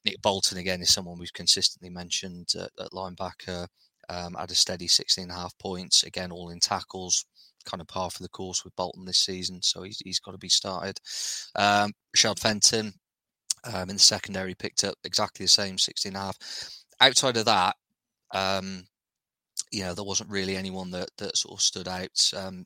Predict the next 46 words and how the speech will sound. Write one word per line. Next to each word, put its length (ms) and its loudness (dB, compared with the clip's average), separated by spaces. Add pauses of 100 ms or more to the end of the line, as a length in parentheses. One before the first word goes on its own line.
in 100 -14
week 160 -6
six. 880 -4
Um, 400 0 (560)
it's 180 6
looking 240 2
like 100 2
the 60 -2
Chiefs 280 0
should 120 0
have 160 0
Chris 220 -2
Jones 320 -2
back 240 -4
for 80 -14
this 180 -2
game 280 -8
as 100 -8
well. 240 -6 (320)
Um, 560 -6 (460)
and 100 -4
they'll 100 0
need 200 -2
to 100 2
beef 220 -2
up 120 -2
that 220 -4
D 160 -2
line. 320 -4 (840)
Uh, 260 -10
they'll 180 -6
wanna 180 -4
put 220 -4
some 160 -2
pressure 340 -4
on 100 -12
Tannehill, 540 -2 (460)
um, 580 -6
because, 800 -4 (180)
okay, 280 -6
the 80 -4
Titans 300 0
have 100 -2
had 100 -4
a 40 -10
win. 500 -8